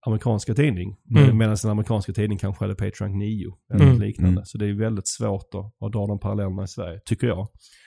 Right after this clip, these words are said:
Speaker 2: Ja, jag, jag tittade lite närmare där just på, eh, domain rating eller R Fs värde där. Och då de har graderat upp det så att du ska ha sjuttio eller över, då anses de att det är en stark sajt.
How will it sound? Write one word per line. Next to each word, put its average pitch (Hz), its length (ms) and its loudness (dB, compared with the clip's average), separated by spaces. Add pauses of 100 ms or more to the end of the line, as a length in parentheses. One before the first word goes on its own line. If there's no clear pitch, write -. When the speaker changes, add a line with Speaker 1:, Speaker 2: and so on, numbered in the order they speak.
(140)
Speaker 2:
Ja, 139 100 4
jag, 147 360 4
jag 151 100 4 (260)
tittade 147 280 4
lite 143 160 2
närmare 147 400 4
där 117 240 -2
just 120 280 0
på, 131 440 -4 (140)
eh, 120 220 0 (420)
domain 123 360 2
rating 117 380 -2
eller 120 380 2
R 117 100 2
Fs - 360 -6
värde 117 320 2
där. 117 200 -2
Och 123 100 2
då 127 160 4
de 123 380 4
har 113 260 2
graderat 117 440 4
upp 135 180 4
det 123 100 -2
så - 120 -2
att 113 60 0
du 127 80 2
ska 139 160 0
ha 127 260 4 (600)
sjuttio 151 400 2
eller 131 160 4
över, 139 360 6
då 127 120 4
anses 113 500 2
de 113 240 2
att 117 120 -2
det 110 80 -2
är 110 40 0
en 110 60 0
stark 120 380 -2
sajt. - 340 -6